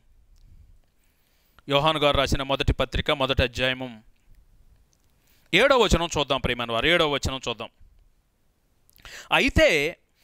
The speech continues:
ఆయన వెలుగులో ఉన్న ప్రకారము మనమును వెలుగులో నడిచిన ఎడల,"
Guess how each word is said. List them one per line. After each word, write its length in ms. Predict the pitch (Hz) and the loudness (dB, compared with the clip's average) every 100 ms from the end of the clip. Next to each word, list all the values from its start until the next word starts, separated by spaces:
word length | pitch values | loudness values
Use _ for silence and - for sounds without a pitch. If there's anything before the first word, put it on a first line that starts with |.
| _ - | _ -2
ఆయన 520 | 160 190 269 285 285 | 0 2 0 0 0
వెలుగులో 840 | 247 185 208 247 294 302 285 285 | 0 4 4 4 0 2 4 6
ఉన్న 320 | 285 269 262 262 | 4 -2 -4 -6
ప్రకారము 1000 | - 214 - 233 226 226 220 226 180 175 208 _ _ _ _ 156 | -4 -6 -4 0 2 2 0 -4 -8 -10 -16 _ _ _ _ -18
మనమును 1200 | 165 175 190 226 262 285 277 294 285 294 311 262 - | -8 0 0 2 0 0 2 2 4 2 2 0 -2
వెలుగులో 840 | 170 190 233 277 277 277 269 277 | 4 4 4 2 0 2 4 4
నడిచిన 560 | 269 185 165 - - 214 | 2 -2 -4 -6 -8 -4
ఎడల," 520 | 220 208 190 202 233 | -2 0 0 -2 -4